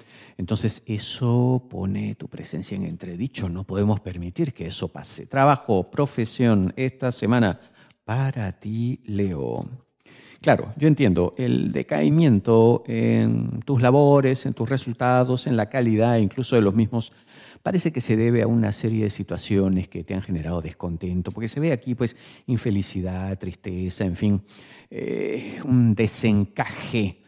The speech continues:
¿no? Eh, cuando sientes, pues, que no formas parte de,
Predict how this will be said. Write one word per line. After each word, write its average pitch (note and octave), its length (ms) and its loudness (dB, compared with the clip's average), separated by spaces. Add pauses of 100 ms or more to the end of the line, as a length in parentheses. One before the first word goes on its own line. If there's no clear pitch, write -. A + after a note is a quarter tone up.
(360)
¿no? D3 500 6
Eh, G2 640 0
cuando E2 420 -4
sientes, B2 400 -2
pues, - 200 -8
que G2+ 600 -2
no A#2 160 0
formas A#2 420 2
parte A#2 520 -2
de, B2 640 2